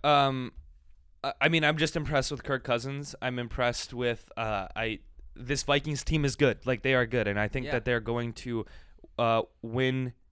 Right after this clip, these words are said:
Speaker 1: a playoff game, um, i-, in January. The Patriots are interesting. It's so funny how, like, remember when we were talking about, like, is Bailey Zappi gonna be, like, the next time?
Speaker 2: Yeah.
Speaker 1: The, and, uh,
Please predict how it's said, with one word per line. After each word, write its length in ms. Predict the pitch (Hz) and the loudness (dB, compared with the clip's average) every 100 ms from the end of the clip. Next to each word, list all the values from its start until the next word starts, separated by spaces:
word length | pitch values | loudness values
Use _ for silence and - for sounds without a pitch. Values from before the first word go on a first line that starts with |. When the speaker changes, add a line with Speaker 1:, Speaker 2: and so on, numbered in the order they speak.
| - | -2
Speaker 1:
a 60 | |
playoff 340 | 127 143 113 104 | 2 4 4 0
game, 280 | 98 92 - - | -8 -10 -12 -8
um, 460 | 104 101 101 98 - - | -4 -4 -6 -10 -14 -12
i-, 320 | - 110 107 - _ _ - - | -6 -4 -4 -6 _ _ -20 -10
in 440 | 113 113 110 107 - - _ - | -6 -4 -6 -8 -12 -20 _ -10
January. 600 | 113 120 117 98 101 - - - _ _ _ _ - - - - - - - - _ _ - | -4 -2 -2 -6 -8 -12 -16 -20 _ _ _ _ -20 -20 -20 -20 -20 -20 -20 -20 _ _ -16
The 380 | 131 139 151 151 | -6 -2 0 0
Patriots 500 | 180 226 240 294 220 | 2 0 0 -2 0
are 80 | 170 | 2
interesting. 500 | 139 139 175 185 156 | 0 -2 -4 -4 -4
It's 120 | 139 | 0
so 140 | 240 | 0
funny 300 | 262 170 170 | 0 -2 0
how, 160 | 165 135 | 0 0
like, 180 | 131 131 | 0 -2
remember 320 | 165 190 294 | -4 -4 -2
when 180 | 269 220 | -2 0
we 100 | 202 | 0
were 80 | 180 | 0
talking 280 | 156 151 | 0 0
about, 200 | 147 135 | 0 0
like, 120 | 123 117 | -2 0
is 120 | 170 | 0
Bailey 380 | 143 120 175 233 | 2 0 2 0
Zappi 420 | 156 98 107 165 | 2 4 4 2
gonna 200 | 143 139 | -2 -2
be, 120 | 120 131 | -2 -2
like, 180 | 120 - | -2 -4
the 80 | |
next 280 | 107 113 - | -4 -4 -2
time? 160 | 139 127 123 | -2 -2 -4
Speaker 2:
Yeah. 100 | 123 | -2
Speaker 1:
The, 240 | 151 156 | 0 4
and, 380 | 180 165 - - - | 2 2 -2 -12 -6
uh, 140 | 160 | -4